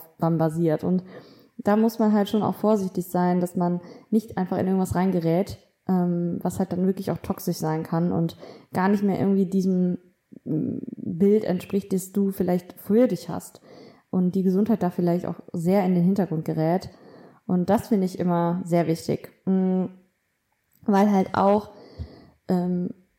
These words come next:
ja, da natürlich auch sehr viel Urteil, Kritik immer ist und da muss man wirklich vorsichtig sein. Das fällt mir halt auch immer wieder auf, dass Leute Dinge einfach machen, äh, und auch Leute immer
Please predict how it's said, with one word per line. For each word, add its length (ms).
ja, 240
da 160
natürlich 400
auch 180
sehr 180
viel 600
Urteil, 480
Kritik 540
immer 280
ist 400
und 440
da 100
muss 160
man 140
wirklich 300
vorsichtig 520
sein. 260
Das 140
fällt 180
mir 80
halt 100
auch 120
immer 240
wieder 280
auf, 260
dass 200
Leute 280
Dinge 280
einfach 320
machen, 520
äh, 320
und 200
auch 160
Leute 240
immer 520